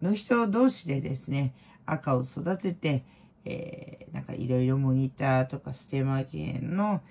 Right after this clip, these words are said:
えー、ものとかも当たるようになると、えー、また張りが出てくると思いますので、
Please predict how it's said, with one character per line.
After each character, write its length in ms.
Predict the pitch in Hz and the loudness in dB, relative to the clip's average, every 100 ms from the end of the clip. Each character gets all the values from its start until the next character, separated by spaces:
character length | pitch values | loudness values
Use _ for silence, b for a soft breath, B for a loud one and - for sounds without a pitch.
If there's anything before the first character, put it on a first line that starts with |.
| B B - | B B -4
え 100 | 143 | 0
ー、 40 | |
も 160 | 139 139 | 2 2
の 140 | 139 | 0
と 120 | 135 | -4
か 120 | - 156 | -10 -10
も 160 | 127 | -8
当 60 | 151 | -8
た 180 | - 160 | -4 0
る 360 | 160 156 156 | 2 0 -2
よ 220 | 160 185 170 | -2 0 2
う 20 | |
に 160 | 143 | 2
な 140 | 151 175 | 0 -2
る 140 | 156 | -2
と、 380 | - 233 226 135 B B B - | -2 0 2 0 B B B -10
え 140 | 135 | -6
ー、 20 | 139 | -4
ま 120 | 127 | -6
た 100 | 131 | -6
張 140 | 143 | -2
り 80 | 139 | -2
が 100 | 135 | -2
出 120 | 135 | -4
て 120 | 131 | -8
く 140 | - - | -10 -12
る 100 | 135 | -10
と 120 | - | -6
思 140 | - | -2
い 80 | 175 | 0
ま 140 | 202 220 | 2 0
す 180 | - | 0
の 100 | 156 | -2
で、 220 | 139 131 | 2 0